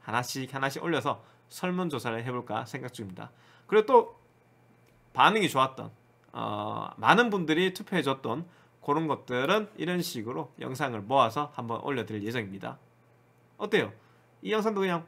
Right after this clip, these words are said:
볼만하지 않나요? 많은 의견 남겨주십시오. 오늘 영상 여기까지입니다. 여러분,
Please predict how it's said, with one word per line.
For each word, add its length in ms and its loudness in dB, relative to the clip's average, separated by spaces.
볼만하지 380 0
않나요? 340 -6
많은 500 0
의견 340 -4
남겨주십시오. 540 -8
오늘 180 6
영상 160 6
여기까지입니다. 560 2
여러분, 500 0